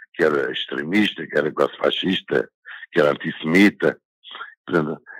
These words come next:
ela, ela, de facto, devido a essas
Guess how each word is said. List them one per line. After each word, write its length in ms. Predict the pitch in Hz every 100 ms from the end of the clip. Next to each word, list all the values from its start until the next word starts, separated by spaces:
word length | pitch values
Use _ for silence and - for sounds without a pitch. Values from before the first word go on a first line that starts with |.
| -
ela, 300 | 76 87 92
ela, 840 | - 101 101 104 104 107 120 123 - - - -
de 160 | - 95 -
facto, 320 | 104 - 92
devido 360 | 98 139 123
a 40 | 113
essas 340 | 98 95 -